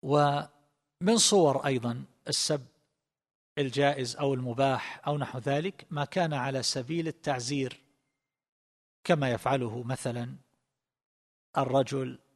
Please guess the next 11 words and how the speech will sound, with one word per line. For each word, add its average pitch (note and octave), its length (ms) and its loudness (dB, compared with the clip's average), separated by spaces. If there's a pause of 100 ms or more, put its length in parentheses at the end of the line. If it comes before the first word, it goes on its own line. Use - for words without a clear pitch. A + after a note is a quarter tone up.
(420)
لمن C#3 360 0
يؤدبه C3+ 760 0
ممن B2+ 340 -2
تحت - 260 -4
يده C3 540 2 (600)
من B2+ 380 -6 (800)
مملوك C3+ 600 0 (680)
أو B2 100 0
خادم C#3 580 0 (800)
أو C3+ 100 6
ولد، C3+ 460 4